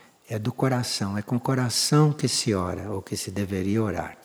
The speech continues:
E a mente deve estar completamente quieta. Por isso é que os sábios de antigamente criaram esses instrumentos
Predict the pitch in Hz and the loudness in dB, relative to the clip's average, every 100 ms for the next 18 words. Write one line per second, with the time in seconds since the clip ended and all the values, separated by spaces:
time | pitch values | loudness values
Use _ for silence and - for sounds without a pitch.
0 | - - - - - - 120 156 185 - | -20 -20 -20 -20 -20 -6 2 2 2 2
1 | 135 135 151 160 160 135 131 127 - 143 | 6 10 10 8 4 2 0 -2 -2 -2
2 | 139 - - - 180 185 180 - 156 165 | -2 -4 -14 0 2 2 0 0 0 0
3 | - 139 131 143 143 156 - - 104 90 | -2 -2 0 0 -2 -6 -8 -4 -2 -2
4 | - - - - _ _ _ _ _ _ | -8 -14 -14 -16 _ _ _ _ _ _
5 | _ _ _ - 113 113 131 - 143 - | _ _ _ -10 -2 0 0 2 0 0
6 | 123 - 110 101 113 110 107 101 107 104 | -4 -4 -2 -2 -2 -2 -4 -4 -4 -2
7 | 95 95 107 - - 127 95 95 113 135 | -4 -4 -4 -6 -4 -2 -2 -4 -2 -2
8 | 104 101 - 98 101 - 143 127 110 147 | -2 -4 -6 -8 -8 -4 0 2 2 0
9 | - 170 | -2 -6